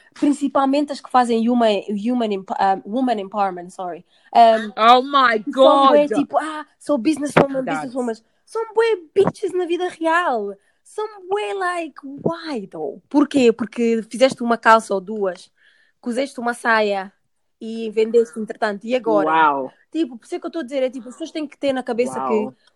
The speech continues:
Speaker 1: o teu objetivo, porque atingir o teu objetivo não quer dizer que é o objetivo de toda a gente e por isso todo mundo tem inveja de ti e por isso, entretanto, tens que, ahm, sambar na cara das invejosas a toda a hora.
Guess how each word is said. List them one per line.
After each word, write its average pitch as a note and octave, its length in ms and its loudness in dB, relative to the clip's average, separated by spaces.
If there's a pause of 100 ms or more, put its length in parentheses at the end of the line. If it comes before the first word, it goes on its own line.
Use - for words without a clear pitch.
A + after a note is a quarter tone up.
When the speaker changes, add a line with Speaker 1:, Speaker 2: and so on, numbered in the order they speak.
(100)
Speaker 1:
o B3 160 -2
teu F4 260 4
objetivo, B3 720 0
porque A3+ 240 -4
atingir C#4+ 320 0
o C#4+ 40 -8
teu C4+ 140 2
objetivo A#3+ 380 -4
não C4 100 -2
quer D4+ 100 -2
dizer C#4+ 140 -6
que C#4 60 0
é - 20 4
o C4 40 6
objetivo A#3 320 -8
de G#3+ 40 -18
toda B3 140 2
a - 20 -4
gente A3+ 300 -4
e A3+ 60 -6
por C4 180 0
isso C#4 180 0
todo C4+ 300 2
mundo B3+ 160 -6
tem B3+ 140 0
inveja A#3+ 280 0
de - 60 -16
ti A#3+ 260 -8 (280)
e B3+ 100 0
por B3+ 180 0
isso, C4+ 280 0
entretanto, A#3+ 560 2
tens B3 180 -2
que, A3+ 380 0 (260)
ahm, G#3 580 0 (220)
sambar A#3+ 480 0
na A3+ 120 -2
cara A#3 240 -4
das G3 200 -10
invejosas G3+ 600 -8
a G3 60 -10
toda G3+ 300 -4
a G3 60 -2
hora. G3 340 -4